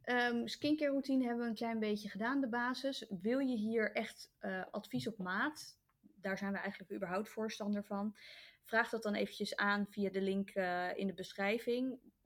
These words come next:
Daar vul je een paar vragen in via de website. En dan krijg je gewoon productadvies op maat. Dus ja, hoe fijn, het kost niks, maar het geeft wel heel veel informatie over wat je, eh,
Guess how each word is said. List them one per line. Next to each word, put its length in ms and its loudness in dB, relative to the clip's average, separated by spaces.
Daar 500 0
vul 180 2
je 100 4
een 60 0
paar 180 -4
vragen 380 0
in 120 -2
via 220 -4
de 80 -8
website. 600 -4
En 520 2
dan 160 -2
krijg 240 -6
je 60 -10
gewoon 680 -4
productadvies 840 -2
op 140 -10
maat. 580 -4
Dus 420 -6
ja, 240 -2
hoe 180 0
fijn, 280 -2
het 120 -4
kost 260 -4
niks, 360 -4
maar 160 -2
het 120 -4
geeft 220 -2
wel 140 0
heel 160 0
veel 140 -10
informatie 680 -2
over 240 -10
wat 240 -10
je, 260 -8
eh, 160 -14